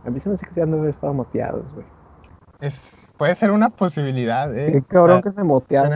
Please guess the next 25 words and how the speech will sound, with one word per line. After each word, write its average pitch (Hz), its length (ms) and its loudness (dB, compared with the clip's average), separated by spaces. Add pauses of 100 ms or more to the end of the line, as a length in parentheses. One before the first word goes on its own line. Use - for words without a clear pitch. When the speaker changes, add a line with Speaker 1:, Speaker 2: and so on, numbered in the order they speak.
Speaker 2:
suena 143 80 0
Speaker 1:
de, 120 240 -2
en 123 120 -6
tan, 127 280 -12
tan 127 160 -6
antigua 127 380 -4
edad. 127 240 -4 (640)
Tan, 120 300 -6
tan 117 200 -14 (200)
antigua 117 400 -8
edad. 110 140 -12 (560)
Ay, 123 180 -8
cabrón. 127 340 -8 (180)
Hoy 127 120 -4
amanecí 135 280 -2
Speaker 2:
Pues 175 120 0
Speaker 1:
ya 135 80 2
de 135 80 -2
pendejo, 120 560 -14
disculpa. - 340 -6 (280)
Speaker 2:
<laughs> - 280 -10
No 143 180 0
pasa 135 240 -6
nada. 131 300 -6
Suena, 226 280 0